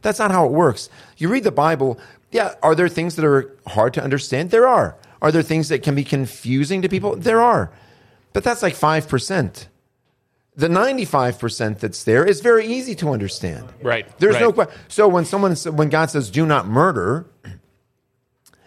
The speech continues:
Speaker 1: that means, "Don't murder."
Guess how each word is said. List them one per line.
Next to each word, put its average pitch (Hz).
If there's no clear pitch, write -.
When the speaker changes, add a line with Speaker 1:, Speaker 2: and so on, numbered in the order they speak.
Speaker 1:
that 135
means, 127
"Don't 214
murder." 220